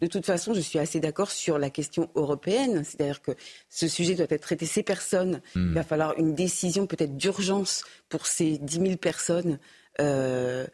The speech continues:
Speaker 1: mais une décision qui soit effectivement unanime, euh, européenne. Euh, et puis d'avoir une véritable politique européenne. La politique d'ailleurs européenne, on l'attend depuis un bon moment,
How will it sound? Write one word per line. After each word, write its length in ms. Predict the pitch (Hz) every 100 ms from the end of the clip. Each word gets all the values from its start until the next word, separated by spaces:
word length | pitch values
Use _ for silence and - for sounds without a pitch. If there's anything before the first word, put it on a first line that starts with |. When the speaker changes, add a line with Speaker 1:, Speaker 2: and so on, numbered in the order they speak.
| - -
Speaker 1:
mais 200 | 143 143
une 200 | 156 151
décision 480 | 151 - 151 196
qui 140 | 190 156
soit 180 | - 147
effectivement 560 | 143 135 - 151 156 - -
unanime, 760 | 190 185 175 196 254 185 151 - _ _ _ -
euh, 260 | 151 139 - 147
européenne. 760 | 139 135 147 147 233 302 160 _ - - - -
Euh, 520 | 147 135 131 131 127 -
et 120 | 165 160
puis 360 | - 190 208
d'avoir 300 | 165 143 196
une 100 | 170
véritable 560 | 151 180 170 196 175 156
politique 840 | - 233 220 196 - 214 - - -
européenne. 340 | 143 139 175
La 60 | 151
politique 340 | 190 190 220
d'ailleurs 300 | 180 151 147
européenne, 440 | 151 147 - 208
on 60 | 180
l'attend 360 | 135 135 170 170
depuis 260 | 135 -
un 80 | 135
bon 140 | 143
moment, 320 | 170 156 214